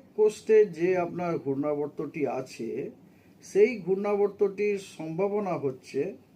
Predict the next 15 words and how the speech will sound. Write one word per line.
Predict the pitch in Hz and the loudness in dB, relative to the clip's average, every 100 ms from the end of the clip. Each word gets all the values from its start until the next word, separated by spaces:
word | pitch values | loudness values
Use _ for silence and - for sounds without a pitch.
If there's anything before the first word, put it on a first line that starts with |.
| _ _ _ _ - | _ _ _ _ -6
ওয়েস্ট | 160 240 254 - 175 | 0 0 0 -8 -10
নর্থ | 151 160 208 214 _ _ - | -6 -4 -4 -6 _ _ -8
ওয়েস্টওয়ার্ডস | 170 185 180 180 170 165 165 131 | -2 -2 -2 -4 -4 -4 -6 -4
ডাইরেকশনে | 139 139 139 175 202 | 0 0 -2 -6 -6
মুভ | 220 139 117 - | -4 -4 -6 -12
করার। | - - - - _ _ _ _ _ _ _ _ _ - - _ - _ _ _ | -20 -20 -20 -20 _ _ _ _ _ _ _ _ _ -20 -20 _ -20 _ _ _
আর | 131 135 | -8 -4
এই | 135 196 | 0 0
দুই | 202 131 185 254 285 | 0 -4 -4 0 0
ঘূর্ণাবর্ত | 220 127 170 196 214 214 214 214 - - 226 196 131 120 | -2 -4 -2 -2 -2 0 2 0 -4 0 0 0 -6 -6
জেরে, | 151 175 139 117 135 214 - _ _ _ _ _ _ _ _ 135 | 0 2 2 0 -4 -4 -8 _ _ _ _ _ _ _ _ -14
জেরে | 120 135 120 143 226 277 - - - - - | -4 -2 0 -4 -4 -10 -20 -20 -20 -20 -14
আমরা | 135 147 156 | -8 -4 -4
আশা | 147 226 | -4 -2
করছি | 202 147 - - 127 143 220 | -2 -2 -6 -12 -8 -8 -8